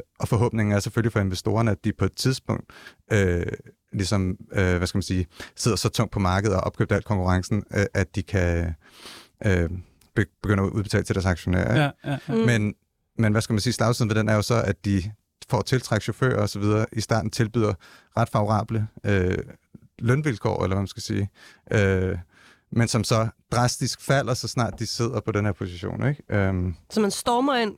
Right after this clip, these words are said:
Speaker 3: gør det nice for chaufførerne, for eksempel.
Speaker 1: Præcis.
Speaker 3: Så sætter man deres løn ned på et tidspunkt, så man kan betale sine investorer tilbage, eller sådan.
Speaker 1: Ja, eller i hvert fald, øh, bare fordi man ikke gider at betale mere end højst nødvendigt, ikke? Det er
Speaker 3: Jo,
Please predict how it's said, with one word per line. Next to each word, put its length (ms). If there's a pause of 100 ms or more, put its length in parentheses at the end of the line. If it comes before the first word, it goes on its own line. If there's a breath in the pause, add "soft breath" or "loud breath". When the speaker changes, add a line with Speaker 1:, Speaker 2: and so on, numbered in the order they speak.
(100)
Speaker 3:
gør 120
det 100
nice 320
for 280
chaufførerne, 520
for 60
eksempel. 500
Speaker 1:
Præcis. 320 (140)
Speaker 3:
Så 160 (140)
sætter 260
man 220
deres 280
løn 120
ned 240
på 60
et 80
tidspunkt, 520
så 60
man 140
kan 100
betale 360
sine 480
investorer 480
tilbage, 520
eller 180
sådan. 320 (300)
Speaker 1:
Ja, 260
eller 140
i 60
hvert 200
fald, 300
øh, 320 (640)
bare 140
fordi 140
man 140
ikke 120
gider 140
at 60
betale 320
mere 200
end 80
højst 240
nødvendigt, 340
ikke? 140
Det 80
er 80
Speaker 3:
Jo, 0